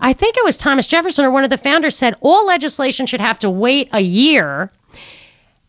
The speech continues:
untouched, unchanged, before you can vote on it.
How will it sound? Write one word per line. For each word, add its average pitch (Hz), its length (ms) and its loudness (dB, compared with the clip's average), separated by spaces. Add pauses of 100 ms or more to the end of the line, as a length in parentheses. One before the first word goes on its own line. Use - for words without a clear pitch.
untouched, 294 800 2
unchanged, 254 640 0
before 262 420 2
you 226 140 0
can 202 180 0
vote 180 260 2
on 147 160 -6
it. 139 160 -18